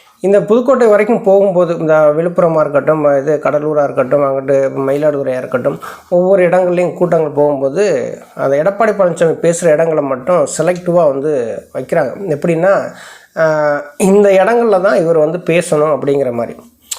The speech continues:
ஏன்னா எடப்பாடி பழனிசாமி ஒண்ணும் ஒரு, ஆ, புரட்சித் தலைவர் எம் ஜி ஆரோ, புரட்சித் தலைவி அம்மாவோ கிடையாது, இல்ல சினிமா நடிகரோ கிடையாது. ஏ, இப்ப விஜய் வர்றாரு, ஒரு இடத்துக்கு வர்றாரு அப்படின்னா கூட்டம் வந்து அலைமோது. இன்னொரு பக்கம் வந்து வ-, வடிவேல் வந்து ஓப்பனா வந்துட்டாரு, வெளியில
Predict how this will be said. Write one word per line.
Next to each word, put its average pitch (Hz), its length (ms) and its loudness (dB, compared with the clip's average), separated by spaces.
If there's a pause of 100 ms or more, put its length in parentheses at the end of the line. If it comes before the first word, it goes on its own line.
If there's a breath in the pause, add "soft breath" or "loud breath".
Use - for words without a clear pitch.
(180 loud breath)
ஏன்னா 135 40 -4
எடப்பாடி 156 520 0
பழனிசாமி 160 460 0
ஒண்ணும் 165 260 0
ஒரு, 151 500 0 (280 loud breath)
ஆ, 147 100 0
புரட்சித் 170 380 -4
தலைவர் 156 260 2
எம் 147 160 -2
ஜி 156 120 0
ஆரோ, 156 220 2
புரட்சித் 156 320 -2
தலைவி 147 380 0
அம்மாவோ 151 440 0
கிடையாது, 143 520 0
இல்ல 165 380 0 (180 loud breath)
சினிமா 185 420 2
நடிகரோ 170 480 2
கிடையாது. 147 420 0
ஏ, 160 160 4 (120)
இப்ப 147 240 0
விஜய் 170 320 0
வர்றாரு, 165 320 2
ஒரு 151 140 0
இடத்துக்கு 151 420 0
வர்றாரு 156 300 0
அப்படின்னா 147 280 -2
கூட்டம் 175 300 0
வந்து 151 220 0
அலைமோது. 151 500 -2 (440 loud breath)
இன்னொரு 190 280 2
பக்கம் 190 240 4
வந்து 180 220 2
வ-, 165 220 2
வடிவேல் 170 460 2
வந்து 160 80 -2
ஓப்பனா 160 400 2
வந்துட்டாரு, 156 520 0
வெளியில 156 480 2